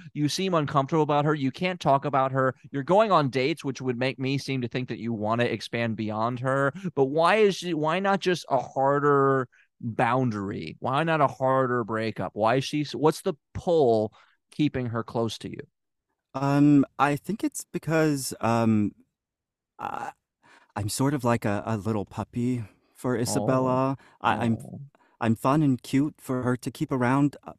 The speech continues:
Speaker 2: but also,
Speaker 1: Yeah, a scampish
Speaker 2: um,
Speaker 1: little pup-, puppy, a, a, a rambunctious little pup. I see that. I see that now, yeah.
Speaker 2: Um, and maybe,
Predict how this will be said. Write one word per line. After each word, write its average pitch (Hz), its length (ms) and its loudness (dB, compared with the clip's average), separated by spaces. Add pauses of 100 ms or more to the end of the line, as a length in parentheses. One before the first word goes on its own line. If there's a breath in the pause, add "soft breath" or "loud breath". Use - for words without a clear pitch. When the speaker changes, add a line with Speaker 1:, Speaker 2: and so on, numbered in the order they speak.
Speaker 2:
but 131 120 -4
also, 101 560 0 (100)
Speaker 1:
Yeah, 151 160 -4
a 117 60 -2
scampish 107 400 2
Speaker 2:
um, 104 80 -4
Speaker 1:
little 147 140 -2
pup-, 160 280 -2 (160)
puppy, 98 340 -6 (180)
a, 117 180 -4
a, 110 160 -2
a 120 80 -2
rambunctious 127 640 -4
little 117 160 -4
pup. - 260 -8
I 113 120 -6
see 139 200 -8
that. 98 300 -8
I 113 40 -8
see 123 200 -10
that 104 160 -6
now, 104 160 -8
yeah. 104 240 -8 (500)
Speaker 2:
Um, 117 480 0
and 110 220 4
maybe, 104 500 0